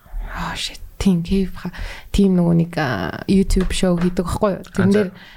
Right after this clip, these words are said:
Speaker 1: ингээд амар олон одоо алдартай рэпруудыг ч юм уу те, ингээд хүмүүсийг Mac DeMarco хүртэл оруулчихсан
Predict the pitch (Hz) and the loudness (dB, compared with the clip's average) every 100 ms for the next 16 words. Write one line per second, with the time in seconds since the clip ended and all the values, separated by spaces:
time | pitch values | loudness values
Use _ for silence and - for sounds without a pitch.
0 | - 170 170 - - - 160 175 180 180 | -4 -2 -2 -4 -20 -6 0 2 2 2
1 | 175 175 180 196 180 175 170 170 - - | 2 -2 -2 -2 -2 0 0 0 -6 -10
2 | - - - 175 - - 208 190 202 - | -4 -2 -2 -2 -2 0 0 2 0 0
3 | 196 - 180 170 - 175 175 175 247 254 | -2 0 0 -2 -2 2 2 2 0 2
4 | 185 175 175 180 175 175 185 180 - - | 2 0 0 2 2 2 0 -2 -8 -14
5 | - 190 196 226 208 214 - 208 - - | -6 -4 -2 2 2 2 0 -2 -4 -10
6 | - 165 170 170 - | -4 -2 -2 -2 0